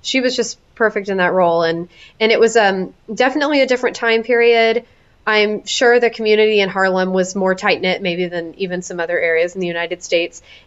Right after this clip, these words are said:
And they really focused, to me, it seemed like they focused on family and race. And it wasn't really, I didn't see any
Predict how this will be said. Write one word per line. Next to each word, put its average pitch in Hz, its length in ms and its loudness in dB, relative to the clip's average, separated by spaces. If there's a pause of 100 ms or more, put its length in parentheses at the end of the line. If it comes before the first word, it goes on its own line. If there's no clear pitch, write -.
And 262 160 4
they 269 240 2
really 480 280 4
focused, 269 680 0
to - 120 0
me, 240 280 0
it 392 120 -2
seemed 330 200 -2
like 277 180 2
they 254 100 2
focused 240 400 0
on 214 140 0
family 285 600 -4
and 214 200 0
race. 180 560 0
And 226 100 2
it 220 100 0
wasn't 226 400 2
really, 220 380 2
I 233 140 2
didn't 262 200 0
see 220 480 -2
any 269 440 0